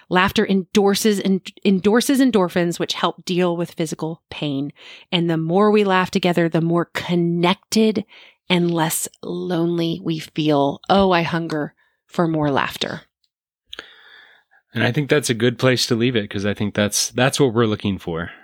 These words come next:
Speaker 2: Fun, laughter, relationships,
Speaker 1: and yeah, and before we totally wrap up, I will d-, encourage you if, to either read, you know, check out the book if you're interested.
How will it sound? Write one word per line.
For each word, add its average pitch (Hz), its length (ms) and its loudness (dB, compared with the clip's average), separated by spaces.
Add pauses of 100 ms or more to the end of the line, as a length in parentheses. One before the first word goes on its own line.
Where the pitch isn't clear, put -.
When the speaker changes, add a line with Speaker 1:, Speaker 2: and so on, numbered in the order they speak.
(160)
Speaker 2:
Fun, 113 460 -2
laughter, 104 460 2
relationships, 95 960 0 (580)
Speaker 1:
and 240 140 6
yeah, 330 220 4
and 208 240 2 (120)
before 247 340 0
we 269 100 -4
totally 240 400 0
wrap 269 220 0
up, 285 220 2 (380)
I 196 120 2
will 226 160 2
d-, 185 140 -10
encourage 196 420 0
you 262 180 2
if, 180 300 0
to - 120 -4
either 185 300 0
read, 185 420 -4
you 196 120 0
know, 156 120 2
check 208 320 0
out 339 140 4
the 349 80 4
book 233 340 2
if - 160 -4
you're 190 160 -6
interested. 254 720 0